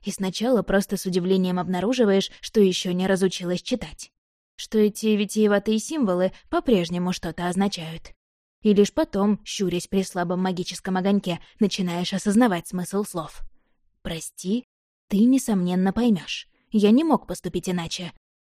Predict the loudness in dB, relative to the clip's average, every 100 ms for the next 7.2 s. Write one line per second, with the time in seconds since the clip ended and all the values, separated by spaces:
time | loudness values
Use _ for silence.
0 | _ 2 2 2 -2 -4 0 2 2 0
1 | -2 -4 -12 -12 -14 -16 _ _ _ _
2 | _ _ 2 2 2 -2 -2 0 2 0
3 | 0 -2 -2 -6 0 0 0 0 -2 2
4 | 0 2 2 2 0 -4 -12 -2 0 0
5 | -2 -2 2 2 2 4 4 4 0 2
6 | 0 0 -2 -2 -2 -2 -2 0 0 0
7 | -4 -6